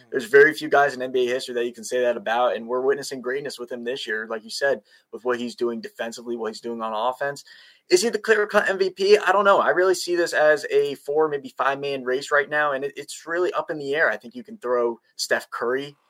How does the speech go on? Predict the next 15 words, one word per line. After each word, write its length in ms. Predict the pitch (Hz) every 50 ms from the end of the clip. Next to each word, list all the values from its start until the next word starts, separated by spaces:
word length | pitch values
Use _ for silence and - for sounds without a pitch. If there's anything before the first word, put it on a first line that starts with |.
| _
in 120 | - 143 143
there 120 | 147 151
just 200 | 139 127 120 -
because 180 | 123 - 131 117
of 80 | 110
how 180 | - - 120 123
good 220 | 117 113 127 123
the 80 | 113 120
Warriors 400 | 110 110 113 117 120 120 120 117
have 140 | 123 120 110
been, 120 | 131 123
even 160 | 113 117 113
though 140 | 113 110 107
he, 160 | - - - _ _ _ _ _ _ -
in 200 | 123 123 117